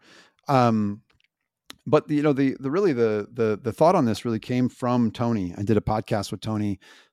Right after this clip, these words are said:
that I definitely recommend people listen to. It's on the, on the Ledger podcast. And what Tony described is, you know, look, if we're, again, when I, you know, Tony's point of view was, you know, I,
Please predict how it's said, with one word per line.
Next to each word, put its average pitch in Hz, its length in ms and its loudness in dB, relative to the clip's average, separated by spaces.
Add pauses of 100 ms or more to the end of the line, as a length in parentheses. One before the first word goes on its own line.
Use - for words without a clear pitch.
that 113 80 -6
I 110 60 0
definitely 117 320 2
recommend 110 360 -2
people 104 200 -8
listen 101 220 -10
to. 104 120 -4
It's - 180 -8
on 104 280 0
the, 92 240 2
on 104 120 -2
the 98 120 0
Ledger 101 340 -2
podcast. 92 720 -14 (440)
And 117 260 -2
what 117 120 -4
Tony 156 240 2
described 123 500 2
is, 107 320 4 (140)
you 139 80 -6
know, 110 140 -2
look, 120 240 2
if - 160 -10
we're, 113 180 -2 (160)
again, 127 300 0
when 123 100 4
I, 120 140 2 (120)
you 123 140 -6
know, 104 120 -4
Tony's 139 420 0 (120)
point 120 200 -2
of 95 40 -6
view 113 380 -2 (140)
was, 101 420 -2 (540)
you 107 80 -10
know, 98 100 -4
I, 107 80 -4